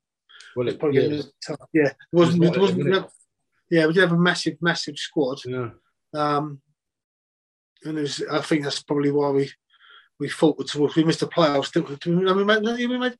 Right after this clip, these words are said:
Speaker 2: playoffs? Or
Speaker 1: No,
Speaker 2: did we
Speaker 1: we, we
Speaker 2: miss
Speaker 1: finished seventh. We just missed the playoffs. It's interesting
Speaker 2: Yeah.
Speaker 1: fact, actually. You, you said to me, and you might not realise it, I'm not, I'm been doing a bit of, um, the psychotherapy here. You said Bruce asked you to do things that you wasn't good at doing.
Speaker 2: Hmm.
Speaker 1: You ate, you didn't like it, and then you just said that Mick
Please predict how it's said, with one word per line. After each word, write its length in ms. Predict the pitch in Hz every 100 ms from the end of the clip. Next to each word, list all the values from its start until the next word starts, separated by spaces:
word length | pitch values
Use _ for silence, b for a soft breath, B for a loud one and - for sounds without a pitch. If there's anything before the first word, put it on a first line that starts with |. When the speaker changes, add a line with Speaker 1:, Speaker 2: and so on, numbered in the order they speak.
| -
Speaker 2:
playoffs? 300 | 269 - -
Or 100 | 202
Speaker 1:
No, 100 | 180
Speaker 2:
did 60 | 165
we 40 |
Speaker 1:
we, 0 |
we 100 | 175
Speaker 2:
miss 100 | 160
Speaker 1:
finished 360 | 147 190 170 -
seventh. 240 | 190 156 151
We 60 |
just 220 | 147 190
missed 180 | 165 147
the 80 | 156
playoffs. 280 | 151 185 151
It's 120 | 185
interesting 420 | 294 311 226 185
Speaker 2:
Yeah. 100 | 156 -
Speaker 1:
fact, 220 | - -
actually. 260 | 151 143 151
You, 160 | 170 170
you 80 | 170
said 180 | 208 190
to 120 | 156
me, 260 | 147 143 156
and 240 | 151 151
you 80 | 156
might 120 | 147
not 120 | 131
realise 340 | 151 151 131 139
it, 20 |
I'm 100 | 139
not, 200 | 147 143
I'm 180 | 147 143 _ _ 147
been 180 | 180 156
doing 220 | 180 170
a 60 | 151
bit 160 | 160
of, 140 | 151 147
um, 360 | 143 139 127 _ _ _ _ _ _ _ -
the 60 |
psychotherapy 760 | 135 160 147 156 147 180 151 139
here. 80 | 127
You 120 | 160
said 300 | - 170 151 - -
Bruce 440 | 180 175 - - 175
asked 240 | 165 147
you 60 | 151
to 60 |
do 140 | 156 151
things 260 | 156 139
that 60 | 135
you 80 | 143
wasn't 260 | 151 135
good 120 | 139
at 100 | 135
doing. 320 | 175 160 107 - _ _ _ _ _ -
Speaker 2:
Hmm. 160 | 160
Speaker 1:
You 140 | 135 151
ate, 160 | 156
you 60 | 147
didn't 160 | 156
like 260 | 160 160 147
it, 80 | 131
and 80 | 139
then 120 | 151
you 80 | 147
just 240 | 165 147
said 320 | - 139 139 _
that 160 | - 139 - 143
Mick 220 | 165 156